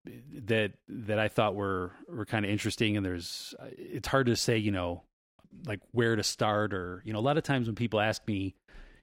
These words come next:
you know, "Hey, what would be a good game to play with the family?" I was saying, I, I, I very, unless they specifically say, "I'm looking for a co-op game, we played Pandemic, I'm looking for something like that."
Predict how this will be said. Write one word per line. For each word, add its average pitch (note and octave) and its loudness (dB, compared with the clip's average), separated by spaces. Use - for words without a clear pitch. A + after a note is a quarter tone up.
you A#2 4
know, F#2 2
"Hey, - 6
what C3 4
would A2+ 2
be A2+ 6
a G#2 2
good G#2 0
game G#2+ 2
to G2+ -2
play G#2+ 2
with G2+ 0
the A2 -6
family?" B2 4
I - 2
was C3+ 2
saying, F3+ 6
I, E3 2
I, - -10
I D3+ 4
very, D#3+ 6
unless D#3 8
they G#3 6
specifically C#3 4
say, C3+ 4
"I'm A#2 2
looking C3+ 2
for - -2
a G#2 0
co-op B2+ 0
game, A#2 2
we G#2+ 0
played A#2+ 0
Pandemic, G#2+ 2
I'm G2 -2
looking A2 -2
for G#2+ -6
something G#2+ 0
like F2+ -2
that." A2 2